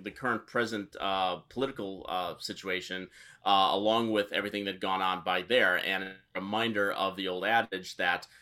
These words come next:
those who, uh, fail to know their history are doomed to repeat it, and that seems to be exactly where we are, uh, today. Uh, this movie is just, it's so, it's brilliantly edited. It is a dizzying, propulsive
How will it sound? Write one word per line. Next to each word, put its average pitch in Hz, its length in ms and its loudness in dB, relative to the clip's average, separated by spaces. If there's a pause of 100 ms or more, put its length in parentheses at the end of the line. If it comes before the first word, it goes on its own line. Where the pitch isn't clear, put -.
(200)
those 110 280 2
who, 104 340 -2 (260)
uh, 90 280 2
fail 98 280 0
to 95 380 -6 (220)
know 104 160 0
their 92 140 -2
history 104 380 -4
are 90 80 0
doomed 95 240 -6
to 90 80 -6
repeat 95 380 -4
it, - 320 -12
and 92 240 -2
that 95 160 0
seems 101 220 -4
to 92 60 -10
be 98 120 -4
exactly 101 500 0
where 95 200 -2
we 95 140 -4
are, 92 320 0 (300)
uh, 85 260 2
today. 95 680 4 (420)
Uh, 92 500 6
this 135 220 0
movie 135 320 2
is 101 380 -2
just, 104 440 -2
it's 101 220 -8 (160)
so, 156 380 0
it's 120 140 -4
brilliantly 120 640 2
edited. 87 360 -2
It 90 100 -4
is 104 180 -4
a 90 160 -6
dizzying, 131 760 0 (280)
propulsive 120 920 0